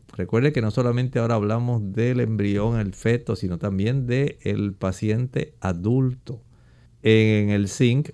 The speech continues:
pues el caballero se va a beneficiar mucho. Ayuda mucho a la próstata, pero a la dama y al caballero, a ambos, les beneficia en el aspecto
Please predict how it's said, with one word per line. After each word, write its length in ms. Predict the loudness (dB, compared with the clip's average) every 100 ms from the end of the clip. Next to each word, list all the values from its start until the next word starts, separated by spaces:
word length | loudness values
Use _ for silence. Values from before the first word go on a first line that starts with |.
| -4
pues 180 | 0 0
el 100 | 0
caballero 560 | 0 0 2 2 0 0
se 120 | 0
va 100 | 0
a 40 |
beneficiar 600 | 0 -4 -6 -8 -6 -6
mucho. 520 | -4 -2 -4 -4 -12 -14 -10
Ayuda 380 | -6 -2 0 0
mucho 360 | 0 0 0 -2
a 60 |
la 160 | -2 -4
próstata, 640 | -4 -4 -4 -8 -8 -12 0
pero 460 | 4 4 4 0 -2
a 120 | -2
la 160 | 0 0
dama 440 | -2 -2 -4 -6 -12 _ -4
y 140 | -2
al 180 | 0 -4
caballero, 680 | -4 -2 -2 -2 -4 -8 -8
a 200 | -6 -4
ambos, 540 | -2 -2 -2 -6 -8 -20 -20 -20 -20 -20 -2
les 180 | 4 6
beneficia 720 | 6 4 4 4 2 2 0
en 160 | 2 2
el 80 | 2
aspecto 680 | 2 0 -2 0 -4 -4